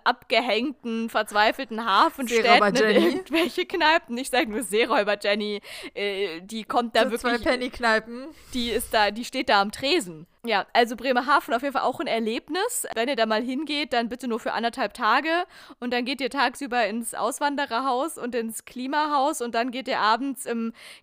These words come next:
Speaker 1: Kapowatz was trinken und Pommes essen und danach im Alt-Bremerhaven noch für einen Absacker und dazwischen könnt ihr nämlich im Kapowatz auch kickern.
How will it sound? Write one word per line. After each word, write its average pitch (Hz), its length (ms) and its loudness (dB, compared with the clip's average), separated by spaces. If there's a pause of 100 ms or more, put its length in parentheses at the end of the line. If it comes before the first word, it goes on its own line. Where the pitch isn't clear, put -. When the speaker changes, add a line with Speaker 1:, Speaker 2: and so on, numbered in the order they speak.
Speaker 1:
Kapowatz 311 800 2
was 240 220 0
trinken 339 680 -6
und 247 280 -4
Pommes 294 340 -4
essen 294 480 -2
und 254 180 -6
danach 240 380 0
im 240 100 -4
Alt-Bremerhaven 247 1000 0
noch 233 180 -2
für 254 120 -6
einen 226 100 -6
Absacker - 600 -2
und 233 120 -6
dazwischen 277 420 -6
könnt 277 160 -6
ihr 269 60 -6
nämlich 247 180 -4
im 247 120 -8
Kapowatz 254 420 -4
auch - 160 -8
kickern. 294 400 -4